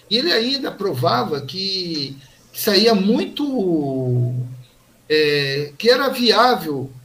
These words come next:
aumentar o número de vagas em qualquer tipo de, de apartamento. Mas só pra dizer desses apartamentos lá do Guarujá, hoje esse apartamento, ele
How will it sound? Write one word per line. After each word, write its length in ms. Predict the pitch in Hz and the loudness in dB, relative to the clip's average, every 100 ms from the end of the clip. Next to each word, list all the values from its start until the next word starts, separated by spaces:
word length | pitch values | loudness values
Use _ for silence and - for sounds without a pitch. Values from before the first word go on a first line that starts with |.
| _ _ _ - | _ _ _ -4
aumentar 420 | 220 247 208 233 | 0 0 0 0
o 60 | 240 | 0
número 260 | 220 202 170 | 0 -2 -4
de 120 | 165 | -6
vagas 340 | 170 175 160 | -2 -2 -2
em 80 | 170 | -4
qualquer 540 | 180 180 240 254 214 | -4 -2 0 0 0
tipo 340 | - 185 180 156 | -4 -8 -8 -12
de, 180 | 147 - _ _ | -14 -20 _ _
de 60 | - | -10
apartamento. 580 | 143 156 - 165 127 123 180 | -6 -6 -6 -8 -6 -8 -6
Mas 180 | 208 | -6
só 160 | - 320 | -4 -8
pra 300 | - - 190 | -6 -4 -4
dizer 320 | 170 165 185 | -6 -6 -4
desses 340 | 175 180 - 185 | -2 -6 -6 -6
apartamentos 680 | 175 180 175 165 170 - | -4 -6 -6 -8 -8 -8
lá 140 | 151 160 | -6 -6
do 100 | - | -6
Guarujá, 760 | 151 160 135 123 214 - - - _ _ _ _ _ _ _ _ - _ _ - | -4 -4 -4 -2 -2 -2 -6 -20 _ _ _ _ _ _ _ _ -20 _ _ 0
hoje 480 | 220 202 214 165 - | 2 2 -2 -4 -6
esse 240 | 175 - | -6 -4
apartamento, 880 | 170 190 175 165 170 202 180 135 127 - - | -6 -6 -6 -6 -4 -6 -6 -10 -14 -16 -12
ele 300 | 165 170 170 | -10 -10 -12